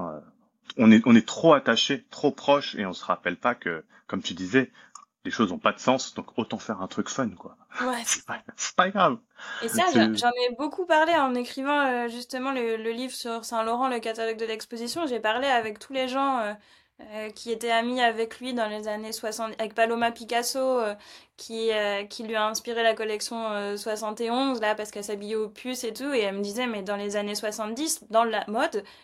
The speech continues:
Speaker 2: il y avait une insouciance, euh, incroyable, parce qu'il y avait pas les enjeux commerciaux, euh, d'aujourd'hui. Enfin, en tout cas, il y avait beaucoup moins. Donc,
Speaker 1: Mm.
Speaker 2: il, elle disait, mais on, on, quand même, on s'amusait, quoi. Et je pense qu'il y a beaucoup de maisons qui ont perdu, euh,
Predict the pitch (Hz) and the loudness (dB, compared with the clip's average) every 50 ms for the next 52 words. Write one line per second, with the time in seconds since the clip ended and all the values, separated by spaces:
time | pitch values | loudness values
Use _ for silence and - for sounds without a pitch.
0 | _ - 202 208 208 208 262 285 254 220 208 214 202 - - 208 - - 285 277 | _ -4 -2 -2 0 2 2 2 2 2 0 -2 -4 -6 -8 -8 -4 0 0 0
1 | 269 - - 226 208 202 202 208 - 220 214 214 - 262 320 381 285 233 208 208 | 0 0 -2 -2 -2 -2 -2 -2 -4 -6 -6 -6 -4 -4 -2 -2 -2 -4 -6 -6
2 | - 220 220 208 208 220 220 - - 359 302 233 226 220 214 214 202 214 208 208 | -4 -4 -2 2 2 0 2 2 0 2 4 2 2 2 0 -2 -2 -6 -4 -4
3 | 226 208 208 208 208 - - 233 226 220 214 202 196 190 190 190 196 196 202 214 | -4 -4 -4 -4 -4 -6 -2 0 0 2 2 2 0 -2 -2 -4 -6 -8 -10 -6
4 | - 220 214 214 220 220 226 220 202 196 190 202 - - 285 294 247 208 196 202 | -6 -4 -2 -2 -2 -4 -4 -8 -6 -6 -8 -6 -4 -2 -2 0 0 0 0 0
5 | 190 180 208 247 247 - 254 247 285 339 359 302 - - - - - - _ _ | -2 -2 -4 -4 -2 -2 -2 0 0 0 -2 -4 -8 -12 -20 -20 -20 -20 _ _
6 | _ - 214 202 196 - - - - 185 190 190 - - 294 302 254 214 196 190 | _ -12 -10 -8 -8 -10 -10 -12 -10 -8 -8 -8 -6 -2 0 0 0 0 -2 -4
7 | 190 190 185 - - - 196 185 196 214 262 254 226 202 185 - - 180 175 190 | -4 -6 -8 -10 -10 -12 -10 -4 0 0 0 0 0 -2 -4 -4 -2 -2 -2 0
8 | 208 226 240 320 349 294 - 320 190 175 - - - - 202 190 190 190 185 - | 0 0 0 0 -2 -2 -2 -4 -4 -4 -6 -10 -10 -8 -6 -4 -6 -6 -6 -6
9 | 262 262 254 - 233 196 190 208 226 220 262 247 226 220 208 208 208 254 285 277 | -4 -4 -4 -2 -2 -4 -2 -4 -6 -4 -4 -2 -2 0 0 0 0 0 -2 -4
10 | 277 - 202 196 190 208 202 196 208 208 233 247 240 233 214 202 196 196 202 202 | -4 -6 -8 -8 -6 -4 -4 -4 -4 -4 -2 0 2 2 4 2 2 0 -4 -6